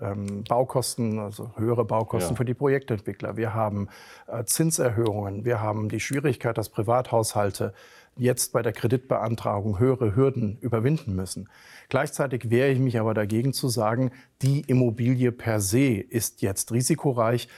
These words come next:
Speaker 1: und alles, was so pauschal jetzt gesagt wird,
Speaker 2: Mhm.
Speaker 1: Immobilien, Finger weg, das ist das, wo ich die Hand hebe und sage,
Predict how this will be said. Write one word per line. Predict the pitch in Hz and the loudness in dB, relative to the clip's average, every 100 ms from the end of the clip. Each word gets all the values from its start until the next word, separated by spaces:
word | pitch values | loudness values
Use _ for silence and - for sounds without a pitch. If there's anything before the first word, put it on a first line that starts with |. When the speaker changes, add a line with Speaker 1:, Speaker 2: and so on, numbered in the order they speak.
| - | -6
Speaker 1:
und | 120 110 | -2 0
alles, | 117 143 156 | 2 2 2
was | 127 | 0
so | - 107 | 0 -2
pauschal | - 107 - 117 135 | -2 -2 0 0 0
jetzt | 135 - | -2 -4
gesagt | 117 110 107 | -2 -2 -2
wird, | 110 | -2
Speaker 2:
Mhm. | 107 | 0
Speaker 1:
Immobilien, | 104 101 123 139 120 110 | 0 0 0 2 2 0
Finger | - 123 120 107 | 0 0 0 0
weg, | 104 101 - - | -4 -6 -12 -4
das | 156 156 | -2 0
ist | 151 - | 0 0
das, | 131 131 | 0 0
wo | 120 | 0
ich | |
die | - 113 | 0 0
Hand | 123 120 | 0 0
hebe | 104 | 0
und | 107 | 0
sage, | 104 101 101 | 0 -2 -2